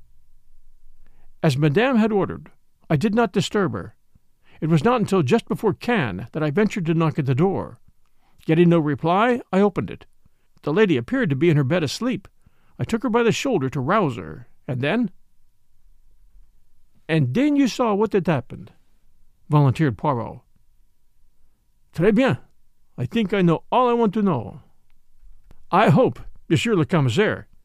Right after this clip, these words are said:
it is not that I have been guilty of any negligence," said the man piteously. "Such an affair to happen on the blue train! It is horrible." "Console yourself,"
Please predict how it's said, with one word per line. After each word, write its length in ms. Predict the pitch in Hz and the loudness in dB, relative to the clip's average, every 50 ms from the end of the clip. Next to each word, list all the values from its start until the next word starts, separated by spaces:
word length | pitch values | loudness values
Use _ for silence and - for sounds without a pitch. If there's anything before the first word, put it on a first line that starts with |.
| _ _ _ _ _ - | _ _ _ _ _ -2
it 100 | 147 135 | 0 2
is 140 | 135 120 | 2 2
not 160 | 127 208 233 - | 4 2 0 0
that 120 | - 180 | 0 0
I 80 | 180 175 | 2 2
have 100 | 165 131 | 2 2
been 140 | 151 135 | 0 -2
guilty 340 | 113 107 247 247 190 - 170 | -2 -2 -2 -4 -2 0 0
of 80 | 147 135 | 0 2
any 120 | 185 233 | 0 0
negligence," 720 | 254 233 220 202 170 147 - - - 190 - - - - - - - - - - - - - - - - _ _ _ - | 0 0 0 0 -2 -4 -6 -8 -14 -14 -16 -16 -18 -18 -20 -20 -20 -20 -20 -20 -20 -20 -20 -20 -20 -20 _ _ _ -8
said 220 | - - 160 127 | 0 0 4 4
the 60 | 127 | 6
man 320 | 135 135 139 127 110 92 98 | 4 4 2 0 -2 -6 -6
piteously. 640 | - - 175 156 127 - - - - - 120 - _ _ _ _ _ _ - _ _ - | -4 -2 -2 0 -2 -2 -6 -12 -14 -14 -16 -20 _ _ _ _ _ _ -20 _ _ -20
"Such 300 | - - 262 285 - - | -4 -2 -2 0 2 4
an 80 | 156 | 2
affair 400 | 117 - - 175 202 226 233 196 | 2 2 0 -2 -2 0 -2 -2
to 60 | 135 127 147 | -2 0 -2
happen 220 | 214 220 - 170 127 | -2 -2 0 0 0
on 100 | 120 127 | 2 2
the 60 | 120 | 0
blue 240 | 98 - 220 226 - | -2 -2 -2 -4 -4
train! 480 | - - 226 294 294 196 117 98 123 - _ _ - - - _ _ _ _ _ _ - | -4 -4 -4 -2 -2 -2 -4 -6 -10 -14 _ _ -20 -20 -20 _ _ _ _ _ _ -2
It 100 | 143 131 | 0 0
is 120 | 127 - | 0 0
horrible." 500 | - 247 277 208 120 - 65 - - - _ _ _ _ _ _ _ _ _ - - - - - - - - - - _ _ _ - - _ _ _ _ - _ _ _ _ _ _ _ | 0 -2 -2 -2 -4 -6 -10 -16 -18 -20 _ _ _ _ _ _ _ _ _ -20 -20 -20 -20 -20 -20 -20 -20 -20 -20 _ _ _ -20 -20 _ _ _ _ -20 _ _ _ _ _ _ _
"Console 380 | - 160 151 117 - 202 202 160 | 0 2 2 4 4 4 4 4
yourself," 640 | 127 123 110 - 180 135 110 85 - - - - | 2 0 -4 -4 -6 -6 -8 -8 -12 -16 -20 -20